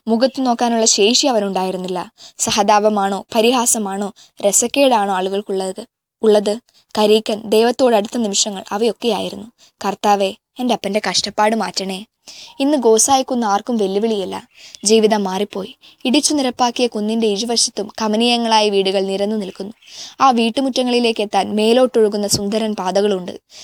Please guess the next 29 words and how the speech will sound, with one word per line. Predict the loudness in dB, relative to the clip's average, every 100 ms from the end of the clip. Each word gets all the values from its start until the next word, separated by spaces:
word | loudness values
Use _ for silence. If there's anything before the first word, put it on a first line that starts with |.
| -8 0
പുൽത്തകിടികളും | 0 2 2 2 2 -2 -2
പൂന്തോട്ടങ്ങളും | -2 0 0 -2 -4 -2 -2
അലങ്കാര | -2 2 2
വിളക്കുകളും | 2 0 0 -2 -2 -4 -4
വീടിനേക്കാൾ | -2 0 0 0 -2
ചെലവ് | -2 -2 0
കൂടിയ | -2 -2 -2
മതിലും | -2 -2 0 -2
ഗേറ്റുമൊക്കെ | -2 -2 -2 -4 -4 -6 -10 -12 -20 -10
ഗോസായിക്കുന്നിനെ | 0 0 2 2 2 0 -4 -2
അത്ഭുത | -2 0 0
ലോകമാക്കിയിരിക്കുന്നു. | 0 0 -4 -8 -4 -6 -4 -12 -12 -18 _ -20 -10 -2
അവിടുത്തെ | 2 2 0
പൂച്ചെടികൾ | -2 -2 0 0 0
മാത്രം | -2 -2 -4 -6 -6
എന്നും | -4 -2 -2
പൂക്കുന്നു. | -4 -4 -4 -6 -10 _ -20 -4
അവിടുത്തെ | 0 2 0 -2
പുൽത്തകിടി | -2 -2 -2 -2
മാത്രം | -2 -2 -4 -4 -4 2
ഏതു | 2 4
വേനൽക്കും | 2 2 -2 -4 -6 -6
കരിയില്ല. | -6 -6 -6 -12 _ _ -20 -2
ആ | 2 2
വീടുകളുടെ | 2 0 0 0
ചായം | 0 2 2 2
മാത്രം | -2 -4 -8 -8
ഒരിക്കലും | -6 -4 -4 -4
മങ്ങുകയില്ല. | -6 -4 -4 -2 -4 -6 -12